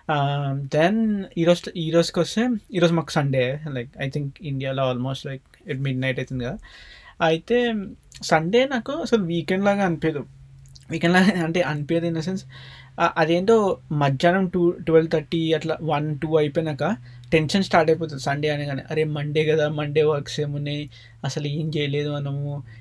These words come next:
ఇంత పెండింగ్ ఉంది, అసలు సాటర్డే, సండే చేద్దాం అనుకున్నాం కదా అనే ఆ భయంలోనే గడిచిపోతుంది అనమాట. ఆ స-, సాయంత్రం అయ్యే కొద్దీ ఇంకా టెన్షన్స్ లెవెల్ ఇట్లా, ఇట్లా, ఇట్లా ఒక్కొక్క లెవెల్ ఇంక్రీజ్ అవుతుంటుంది.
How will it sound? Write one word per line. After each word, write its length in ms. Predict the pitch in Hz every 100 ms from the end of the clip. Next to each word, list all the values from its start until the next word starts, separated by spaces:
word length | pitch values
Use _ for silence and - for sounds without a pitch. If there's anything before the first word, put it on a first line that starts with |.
| -
ఇంత 280 | 156 147 139
పెండింగ్ 420 | 147 143 147 147
ఉంది, 200 | 147 151
అసలు 200 | 151 151
సాటర్డే, 380 | 139 147 135 147
సండే 260 | 147 143 147
చేద్దాం 360 | 147 139 143
అనుకున్నాం 400 | 147 139 143 143
కదా 300 | 139 139 139 - - - - -
అనే 200 | 160 180
ఆ 140 | 180
భయంలోనే 640 | 165 147 147 160 180 190 196
గడిచిపోతుంది 520 | 185 175 185 170 156
అనమాట. 220 | 143 139 143 - - -
ఆ 40 | 156
స-, 220 | - -
సాయంత్రం 640 | 214 156 156 190 214 214 202
అయ్యే 200 | 185 196
కొద్దీ 280 | 208 196
ఇంకా 180 | 214 196
టెన్షన్స్ 600 | 180 170 165 - 190 -
లెవెల్ 240 | 190 185 165
ఇట్లా, 220 | 156 -
ఇట్లా, 240 | 156 151
ఇట్లా 220 | 143 147 135 - - - - -
ఒక్కొక్క 280 | 151 165 175
లెవెల్ 280 | 175 160 175
ఇంక్రీజ్ 340 | 151 156 165
అవుతుంటుంది. 400 | 160 139 131 127